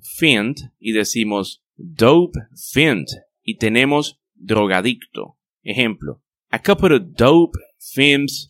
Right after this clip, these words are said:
live under that bridge." "A couple of dope fiends live under that bridge." Un grupo de drogadictos viven debajo de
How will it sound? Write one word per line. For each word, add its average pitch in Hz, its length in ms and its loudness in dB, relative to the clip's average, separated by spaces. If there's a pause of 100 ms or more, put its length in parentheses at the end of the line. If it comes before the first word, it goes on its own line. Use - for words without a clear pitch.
live 123 500 0
under 127 480 0
that 104 300 -2
bridge." - 680 -4 (520)
"A 104 100 -6
couple 131 320 2
of 95 80 -2
dope 139 340 4
fiends 117 540 -2 (100)
live 98 520 -2 (320)
under 101 340 -2
that 101 300 0
bridge." - 560 -4 (280)
Un 131 280 -2
grupo 139 320 2
de 113 100 4
drogadictos 110 760 2
viven 120 360 0
debajo 104 480 -2
de 113 300 -4